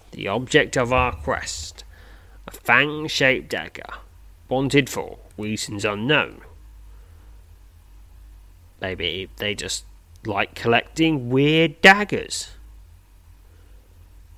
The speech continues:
The hilt of this fang-shaped dagger is an, adorned with an engraved rose.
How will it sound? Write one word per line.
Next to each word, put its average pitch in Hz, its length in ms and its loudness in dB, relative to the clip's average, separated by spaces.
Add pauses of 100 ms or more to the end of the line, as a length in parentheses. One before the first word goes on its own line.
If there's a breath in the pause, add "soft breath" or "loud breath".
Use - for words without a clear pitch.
(140)
The 139 60 -12
hilt 143 360 4
of 131 100 6
this 131 200 -2
fang-shaped 123 800 2
dagger 101 480 -2
is 90 100 -10
an, 76 120 -14
adorned 123 720 -2
with 101 220 -12
an - 80 -14
engraved 85 680 -10
rose. 71 680 -8